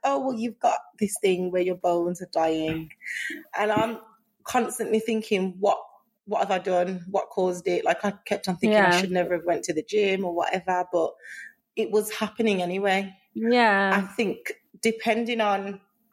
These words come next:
Speaker 1: you know, people that have sickle cell, the way that sickle cell impacts them can be very different for different people. So
Speaker 2: Yeah,
Speaker 1: with me,
Speaker 2: definitely.
Speaker 1: um, as I've gotten older, I think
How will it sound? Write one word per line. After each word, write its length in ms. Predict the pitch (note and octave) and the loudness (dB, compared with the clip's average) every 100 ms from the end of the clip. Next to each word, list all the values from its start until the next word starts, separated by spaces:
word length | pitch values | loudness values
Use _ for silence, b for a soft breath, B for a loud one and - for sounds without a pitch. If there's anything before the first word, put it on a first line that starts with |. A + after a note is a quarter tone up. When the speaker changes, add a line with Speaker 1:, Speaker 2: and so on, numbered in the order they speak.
| _ _ _ _ | _ _ _ _
Speaker 1:
you 80 | A3 | -2
know, 160 | G#3+ F3+ | 0 0
people 380 | - A#3 A3+ G#3+ | -4 -4 -2 -2
that 100 | - | -2
have 140 | F#3 | -4
sickle 320 | - A3 A3 A3 | -4 -4 0 -2
cell, 460 | F3+ E3 D#3+ - B B B | 0 0 0 -4 B B B
the 40 | F#3+ | -4
way 240 | G3 G3+ | -2 0
that 240 | G3+ - - | -2 -6 -6
sickle 220 | G3 G3+ | -4 -2
cell 280 | G3+ F3 - | 2 2 2
impacts 460 | G3 F#3+ F3 - - | -4 -2 -4 -4 -2
them 180 | E3 | -2
can 220 | E3+ F3 E3+ | -2 -2 0
be 280 | E3+ E3+ E3+ | 0 -2 -2
very 220 | F3 F3 | 0 0
different 420 | F3 F3 F#3 F#3 | -4 -4 -2 -2
for 60 | - | -2
different 320 | F#3 F3+ F#3 | -4 -4 -4
people. 420 | - F#3+ - G3+ A3+ | -2 -2 0 0 0
So 460 | - F3+ E3+ F3 A#3+ | -2 0 0 0 0
Speaker 2:
Yeah, 540 | A3+ A3+ G#3+ G3+ F#3+ | 2 4 4 4 2
Speaker 1:
with 60 | G3+ | 2
me, 240 | G#3+ F#3 | 0 2
Speaker 2:
definitely. 640 | F#3+ F#3 F3 - E3 E3+ E3 | 2 4 2 2 2 2 2
Speaker 1:
um, 460 | F#3 F3+ F3+ F3 E3+ - - | 0 0 -2 -4 -6 -8 -6
as 200 | G#3+ A#3 | -2 0
I've 200 | A3+ A3 | 0 2
gotten 300 | A#3+ G3+ G#3 | 0 0 -2
older, 680 | G3 G3 G3 F3 D#3+ F3 F#3 - - - - | 0 0 0 0 0 -2 -6 -18 -20 -20 -4
I 80 | F3+ | -2
think 280 | F#3 F#3+ F3+ | 0 -2 -2